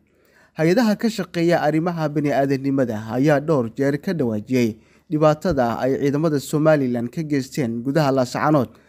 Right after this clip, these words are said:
halkaasi oo militarigu maamulku duqeymo culus ka fuliyey.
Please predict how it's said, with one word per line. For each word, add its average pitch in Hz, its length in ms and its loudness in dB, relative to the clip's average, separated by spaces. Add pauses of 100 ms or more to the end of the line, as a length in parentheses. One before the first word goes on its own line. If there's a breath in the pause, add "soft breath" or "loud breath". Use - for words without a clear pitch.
(200 soft breath)
halkaasi 131 540 -4
oo 123 200 0
militarigu 131 720 0
maamulku 131 880 -2
duqeymo 123 480 -4
culus 117 420 -4
ka 120 140 -6
fuliyey. 120 440 2